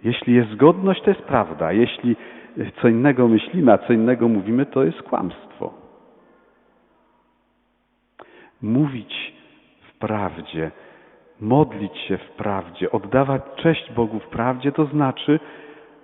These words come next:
że jak modlę się do Boga, to myślę o tym,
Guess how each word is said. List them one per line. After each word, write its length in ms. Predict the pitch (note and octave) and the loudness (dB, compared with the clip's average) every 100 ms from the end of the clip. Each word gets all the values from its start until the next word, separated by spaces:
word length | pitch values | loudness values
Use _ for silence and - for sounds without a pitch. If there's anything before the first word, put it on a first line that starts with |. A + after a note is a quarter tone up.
| _ | _
że 140 | - A#2+ | -10 -4
jak 400 | B2+ B2 - - | -2 -4 -10 -10
modlę 480 | G#2 G#2+ A#2 G2 G2+ | 0 4 4 4 -2
się 160 | - A2 | 0 -2
do 160 | A2 | -2
Boga, 520 | F#2+ F#2+ E2+ F#2+ A2 - - - - - - _ | 0 -4 -2 -2 -2 -6 -16 -20 -20 -20 -20 _
to 160 | - C#3+ | -6 -4
myślę 1000 | C3+ E3+ G3 - - - F#2 E2+ D#2 D#2+ - - - | -4 -4 -4 -6 -12 -6 -2 -2 -4 -8 -18 -20 -8
o 140 | A2+ G2 | -6 -6
tym, 300 | - F#2+ | -2 -2